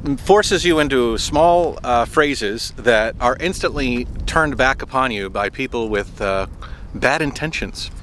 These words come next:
<laughs> And recently I was embroiled in, in a conversation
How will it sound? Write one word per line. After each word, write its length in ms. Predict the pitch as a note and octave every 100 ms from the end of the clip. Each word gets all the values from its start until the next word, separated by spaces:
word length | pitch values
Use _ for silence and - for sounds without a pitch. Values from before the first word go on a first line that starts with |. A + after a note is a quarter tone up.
| - -
<laughs> 1000 | - - - - - C#3 - - - -
And 120 | B2+ B2
recently 440 | D#3+ - C3 B2+
I 80 | B2
was 180 | A#2 -
embroiled 480 | A#2 A2 B2 B2+
in, 160 | G#2+ G#2
in 120 | A#2+
a 20 | G#2+
conversation 720 | C3 B2 G#2+ D#3 C3+ B2